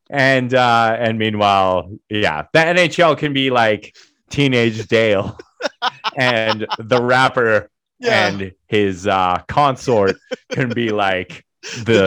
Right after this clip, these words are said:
Speaker 2: German
Speaker 1: German ex-,
Speaker 2: exchange
Speaker 1: the
Speaker 2: student.
Speaker 1: German exchange
Speaker 2: Be
Speaker 1: student
Speaker 2: like,
Speaker 1: in
Speaker 2: "On
Speaker 1: that
Speaker 2: one
Speaker 1: story.
Speaker 2: hand, we have this farm boy from a town of eight thousand people.
Speaker 1: <laughs>
Speaker 2: And on the other hand, we have a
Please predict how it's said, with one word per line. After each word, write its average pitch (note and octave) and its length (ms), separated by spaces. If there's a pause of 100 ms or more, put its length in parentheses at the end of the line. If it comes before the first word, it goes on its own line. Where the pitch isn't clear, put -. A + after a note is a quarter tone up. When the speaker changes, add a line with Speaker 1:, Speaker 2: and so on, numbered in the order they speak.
Speaker 2:
German F#2+ 280
Speaker 1:
German G#2+ 220
ex-, F#2+ 100
Speaker 2:
exchange F#3+ 320
Speaker 1:
the - 80
Speaker 2:
student. G#2 220
Speaker 1:
German F#2 240
exchange F2 340
Speaker 2:
Be - 60
Speaker 1:
student G#3+ 240
Speaker 2:
like, G#3 140
Speaker 1:
in G3+ 60
Speaker 2:
"On A3 160
Speaker 1:
that A3+ 60
Speaker 2:
one D4+ 140
Speaker 1:
story. A#3 120
Speaker 2:
hand, D3 320
we E3 160
have D#3 300
this A#2+ 180
farm F3 460
boy A#2+ 400
from C#3 220
a C3+ 40
town D#3+ 340
of C3 120
eight D3 240
thousand C3+ 480
people. D3+ 380
Speaker 1:
<laughs> A3 360
Speaker 2:
And E3+ 100
on G3 220
the G#3 140
other G3+ 200
hand, C3+ 480
we C3+ 220
have C3 220
a A2 80